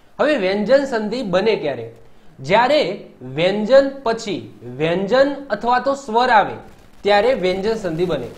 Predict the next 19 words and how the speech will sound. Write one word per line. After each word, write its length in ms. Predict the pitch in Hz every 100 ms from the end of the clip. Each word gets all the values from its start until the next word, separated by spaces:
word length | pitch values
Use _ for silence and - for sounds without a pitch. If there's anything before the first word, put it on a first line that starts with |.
| - - -
સ્વરની 440 | 175 185 202 254
અંદર 220 | 262 254 262
એવું 180 | 262
નહોતું. 260 | 247 214 123 - - -
સ્વરની 560 | - 175 196 208 254 285
અંદર 400 | 247 208 190 226 220 - -
જ્યારે 600 | 131 170 208 202 - - -
એક 220 | 220 277 277
સ્વર 340 | - 214 233
પછી 600 | 226 208 - 180 214 - 147
બીજો 340 | 160 180 269
સ્વર 260 | 180 220 220
આવે 400 | 196 175 190 220 - - -
ત્યારે 380 | 208 208 233
જ 100 | 262
સ્વર 320 | 240 - 202 220
સંધિ 300 | 214 208 208
બનતી 340 | 185 180 165
હતી. 220 | 131 117